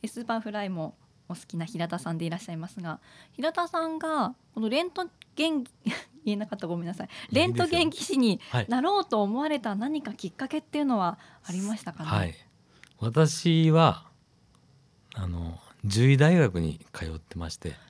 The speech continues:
Speaker 1: 獣医というのは、あの、動物のお医者さんの。
Speaker 2: そうです、そうです。はい。
Speaker 1: はい。
Speaker 2: で、途中までそこに行ってたんですけど、
Speaker 1: はい。
Speaker 2: やっぱり動物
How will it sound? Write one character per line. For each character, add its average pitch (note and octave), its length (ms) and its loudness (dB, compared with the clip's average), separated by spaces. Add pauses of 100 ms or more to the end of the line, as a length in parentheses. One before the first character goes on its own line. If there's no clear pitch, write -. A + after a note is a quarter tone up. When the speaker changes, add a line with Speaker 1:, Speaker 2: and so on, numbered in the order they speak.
(120)
Speaker 1:
獣 F4+ 280 -6
医 D#4+ 60 -4
と B3+ 80 -6
い - 20 -2
う - 20 -2
の G#3 60 -2
は、 - 20 -4
あ - 40 -2
の、 G3 100 -4
動 C#4+ 160 -4
物 C#4 240 -8
の A#3+ 160 -2
お A#3 40 -4
医 A#3+ 60 -2
者 E3 140 6
さ A#2 40 4
ん G#2 40 2
の。 - 0 -
Speaker 2:
そ - 0 -
う - 0 -
で G2 80 0
す、 - 40 -2
そ A2 100 2
う G2+ 100 2
で G2 80 -2
す。 - 80 -12
は G2 180 0
い。 D4+ 60 0
Speaker 1:
は D4+ 100 -2
い。 A3+ 140 -4 (520)
Speaker 2:
で、 A#2+ 120 0
途 D3+ 180 6
中 A#3+ 160 2
ま E3+ 140 10
で G#2+ 100 4
そ G#2+ 160 0
こ G#2 160 0
に A2+ 160 4
行 - 40 -4
っ - 40 -20
て C#3 120 0
た G#2+ 160 0
ん E2+ 100 -2
で D#2 100 -6
す - 180 -14
け - 140 -6
ど、 F2 360 -2
Speaker 1:
は C#4+ 140 -8
い。 B3 60 -4 (640)
Speaker 2:
や A2 140 2
っ - 20 -6
ぱ F3+ 140 12
り C#3+ 80 10
動 C#3 300 8
物 E3+ 580 4